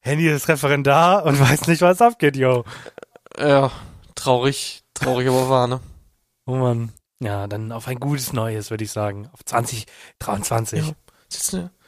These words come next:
Speaker 2: eine Woche ist noch. Eineinhalb Wochen. Nächste Woche gibt's noch mal eine Klassenarbeit in meiner fünften Klasse. Äh, ja, und ansonsten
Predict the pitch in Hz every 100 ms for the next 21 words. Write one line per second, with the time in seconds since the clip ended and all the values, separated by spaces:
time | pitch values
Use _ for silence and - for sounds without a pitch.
0 | _ _ - 233 294 - 143 135 139 123
1 | - - 165 170 175 170 - _ _ _
2 | _ 160 175 175 156 156 - 151 143 139
3 | 143 131 - 131 127 - 190 - 156 156
4 | 151 151 - 139 139 143 135 - - 131
5 | 139 131 - _ _ _ _ _ _ _
6 | _ _ 131 123 117 113 - - - -
7 | - - - 160 139 131 123 - 127 123